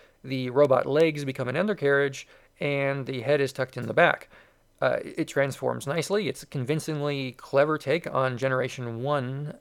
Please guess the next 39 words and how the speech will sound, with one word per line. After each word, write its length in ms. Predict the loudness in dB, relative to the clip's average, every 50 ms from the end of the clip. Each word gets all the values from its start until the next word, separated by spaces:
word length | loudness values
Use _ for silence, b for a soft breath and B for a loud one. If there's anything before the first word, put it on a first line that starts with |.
| _ _ -8
and 280 | -6 -6 -4 -2 -2
their 100 | -2 2
Dinobot 360 | 2 2 4 4 4 4 2
aesthetics. 500 | 2 0 0 0 2 2 2 0 -4 -8 B B B B B B B B
The 100 | -4 -4
chest 360 | 0 4 4 4 4 4 2
has 200 | 4 4 4 4
something 240 | 2 -2 -4 -4 -6
that 60 | -4
looks 260 | -2 -2 -2 -2 -4
kinda 320 | -10 -6 -4 -4 0 2 4
like 320 | 4 4 4 2 0 -4 B B B B B -8
the 140 | -4 -2 0
original 600 | 0 0 0 -2 0 0 2 2 2 0 0 b b b b b b 2
Diaclone 580 | 6 6 6 6 6 2 -2 -2 -2 -4 -4 0
pilot 340 | 0 2 2 2 -2 -4
compartments, 720 | -4 -10 -8 -4 -2 -2 -2 -2 -4 -8 -8 -12 -12 -12 -12
if 200 | -14 -14 -8 -6
you're 280 | -4 -4 -4 -6 -8 _
familiar 500 | -14 -10 -4 0 2 2 2 2 0 -2
with 140 | -2 -2 0
those. 500 | 4 4 4 4 4 2 -4 -8 -12 -16 b b b b b b b b
And 320 | -6 -4 -4 -4 -4 -6 -6
she's 160 | -8 -6 0
got 220 | 0 0 0 2
red, 340 | 4 4 4 2 2 -2 -2
uh, 200 | 0 2 2 4
goggles 360 | 6 6 8 8 8 8 6
on, 360 | 6 4 4 2 0 -4 -10 -14 -16
silver 320 | -10 -4 -2 -2 -2 -2 -2
face, 440 | 0 0 0 0 -2 -6 -10 -12 b b b b b b b b
uh, 340 | -4 0 0 2 2 0 -2
black 420 | -4 -4 -4 0 2 2 2 0 -2
helmet 300 | -2 -2 0 0 -2 -2
with 120 | -2 -2
a 80 | 0 2
red 200 | 2 2 0 -2
cre-, 200 | -4 -4 -4 -2
uh, 160 | -4 -6 -6